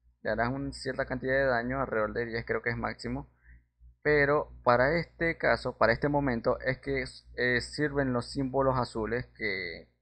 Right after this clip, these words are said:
que la misma Sarcano coloca. Si nos colocamos en esos símbolos azules,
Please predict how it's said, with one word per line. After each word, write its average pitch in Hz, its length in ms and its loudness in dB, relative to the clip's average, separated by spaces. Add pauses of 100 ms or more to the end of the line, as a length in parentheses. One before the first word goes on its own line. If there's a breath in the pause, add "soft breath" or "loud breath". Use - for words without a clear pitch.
que 95 420 -6
la 98 100 -4
misma 110 420 -2
Sarcano 107 400 -6
coloca. - 400 -8 (400 soft breath)
Si - 120 -8
nos 120 120 0
colocamos 120 540 2
en 156 60 -4
esos 151 260 -4
símbolos 147 360 2
azules, 123 640 -4